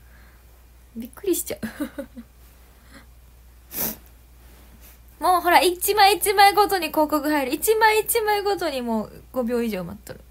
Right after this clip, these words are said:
わかんない。その服の色でより私がそう濃く見える色彩補正みたいなの入っとんかな？わかんないけど。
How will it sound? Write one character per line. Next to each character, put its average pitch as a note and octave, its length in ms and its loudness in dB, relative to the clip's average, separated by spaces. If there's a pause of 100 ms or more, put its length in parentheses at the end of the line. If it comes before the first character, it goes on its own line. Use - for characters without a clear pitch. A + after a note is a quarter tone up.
(1400)
わ A3 80 -6
か D4 180 -6
ん C#4 80 -8
な A#3 140 0
い。 G#3+ 60 -2
そ A3 80 -4
の G#3+ 60 -2
服 D4+ 240 -6
の D#4 140 -8
色 D#4 220 -4
で B3 80 -4
よ A3 120 0
り A3 80 -4
私 A#3+ 360 -4
が B3 100 -6
そ B3+ 220 -6
う A#3+ 80 -10
濃 C#4+ 160 -8
く C4 140 -6
見 A3 140 0
え A3 140 0
る G3+ 260 -4 (280)
色 - 320 -8
彩 A3+ 180 -4
補 A#3 140 -4
正 G#3 160 -6
み F#3 60 -10
た F3+ 80 -8
い - 20 -6
な A3 40 -6
の - 20 -6
入 A#3+ 120 -6
っ A3 40 -12
と D#3 120 -16
ん D3 60 -14
か F#3 100 -12
な？ A3+ 100 -8
わ G3+ 120 -8
か G3+ 160 -8
ん F#3+ 80 -10
な F#3+ 80 -14
い F#3 40 -16
け F#3 140 -16
ど。 - 80 -20